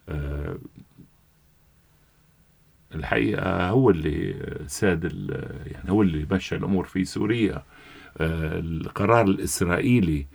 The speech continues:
بتقسيم سوريا وما مشي.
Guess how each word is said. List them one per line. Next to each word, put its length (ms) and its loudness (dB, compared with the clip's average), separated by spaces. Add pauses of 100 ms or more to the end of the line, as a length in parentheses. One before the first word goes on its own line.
(520)
بتقسيم 640 8
سوريا 540 4
وما 920 -2
مشي. 340 0